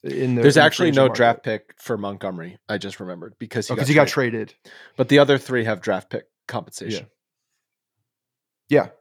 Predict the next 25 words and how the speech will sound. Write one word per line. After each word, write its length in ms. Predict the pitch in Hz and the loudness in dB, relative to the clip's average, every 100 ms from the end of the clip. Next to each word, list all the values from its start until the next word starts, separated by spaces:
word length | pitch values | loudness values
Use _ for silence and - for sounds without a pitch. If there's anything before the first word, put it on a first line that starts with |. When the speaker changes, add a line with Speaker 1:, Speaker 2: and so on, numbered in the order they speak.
| _ | _
Speaker 1:
So 320 | 156 147 113 - - - | 4 4 2 -10 -16 2
Speaker 2:
I 100 | 208 | 4
Speaker 1:
the 60 | 285 | 4
Speaker 2:
just 120 | 247 | 0
think 180 | 285 240 | 0 2
that, 160 | 233 | 2
like, 180 | 185 170 - 160 _ _ | 2 -2 -6 -14 _ _
b-, 160 | 190 175 151 _ - | -18 -18 _ _ -16
<sighs> 600 | 147 - - _ _ _ | -14 -14 -20 _ _ _
I 120 | 196 | 0
think 200 | 254 339 | 2 0
it's 120 | 330 151 | -2 0
a 40 | |
bad 300 | 123 131 131 | 4 4 4
look 160 | 127 - | -2 -2
for 100 | 110 | -8
Major 280 | 117 110 | -8 -6
League 120 | 120 104 | -6 -4
Baseball 340 | 107 - 110 | -6 -4 -6
that 160 | 104 - | -6 -6
free 240 | 127 120 | -4 -2
agency 440 | 110 101 104 110 | -2 -6 -12 -8
is 140 | 101 - | -8 -6
so 480 | - - 117 127 120 | -6 0 4 4 2
slow. 720 | - - 107 101 82 113 | -6 -8 -4 -2 -2 -6